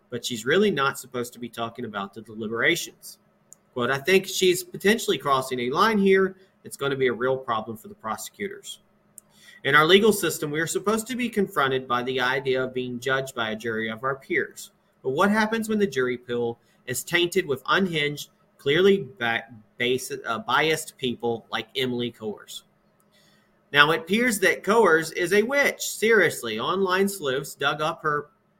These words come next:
Pinterest account where she posts dozens of information about being a Wiccan and witchcraft. There's nothing really wrong with that, but she's still a witch.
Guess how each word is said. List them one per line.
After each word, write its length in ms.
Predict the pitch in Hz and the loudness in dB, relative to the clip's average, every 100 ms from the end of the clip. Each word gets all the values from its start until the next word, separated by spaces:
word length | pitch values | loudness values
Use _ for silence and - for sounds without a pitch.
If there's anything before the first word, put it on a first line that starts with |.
| _ _ | _ _
Pinterest 680 | 226 240 - 151 139 139 - 143 | 2 2 -2 -2 -4 -6 -12 -14
account 500 | 143 175 127 170 - | 0 0 0 -4 -8
where 180 | 147 139 | -4 -4
she 140 | 143 | -4
posts 340 | 147 147 147 - | -6 -4 -4 -6
dozens 560 | - 202 208 208 196 - | -2 -2 -2 -4 -6 -6
of 200 | 190 180 | -6 -4
information 680 | 175 165 151 139 160 160 - _ _ | -6 -4 -2 -4 -8 -12 -14 _ _
about 300 | 147 170 165 | -2 0 2
being 200 | 185 180 | 0 0
a 40 | 180 | 0
Wiccan 500 | 226 240 131 117 110 - | 0 0 -2 -4 -8 -8
and 140 | 156 | 0
witchcraft. 560 | 190 226 - 127 98 - _ | 0 0 -2 -4 -4 -8 _
There's 180 | - - | -16 -12
nothing 180 | 143 110 | -10 -8
really 180 | 110 101 | -8 -2
wrong 220 | 170 190 | 2 2
with 120 | 131 | 0
that, 200 | 131 139 | -2 -4
but 120 | 226 - | -6 -8
she's 140 | - | -2
still 200 | 392 392 | 4 6
a 40 | |
witch. 420 | 415 403 - - | 6 4 0 -6